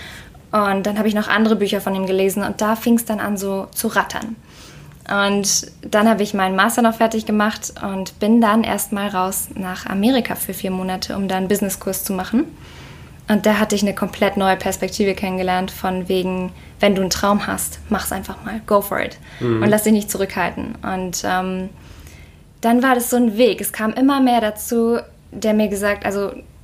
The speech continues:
Speaker 1: was mir gesagt wurde, ich soll quasi einfach aus mir rausgehen und einfach machen und probieren und mich nicht zurückhalten lassen,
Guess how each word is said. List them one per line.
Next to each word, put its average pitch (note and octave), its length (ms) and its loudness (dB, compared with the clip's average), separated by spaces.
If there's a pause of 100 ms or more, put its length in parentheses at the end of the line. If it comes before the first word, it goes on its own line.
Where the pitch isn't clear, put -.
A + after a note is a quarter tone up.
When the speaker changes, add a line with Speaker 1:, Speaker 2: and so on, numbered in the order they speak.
(300)
Speaker 1:
was A3 160 -6
mir A3 100 4
gesagt G3+ 320 2
wurde, G3 120 0
ich G3+ 140 -4
soll G3+ 280 2
quasi G3 280 -4
einfach G3 220 -6
aus - 140 -8
mir G3+ 160 -4
rausgehen A3+ 320 0
und G#3+ 80 -2
einfach A3 260 -4
machen A3+ 300 0
und F#3 80 -8
probieren G#3+ 420 2
und F#3+ 80 -4
mich G#3+ 100 0
nicht A#3 220 2
zurückhalten G#3 580 -2
lassen, A3 460 -2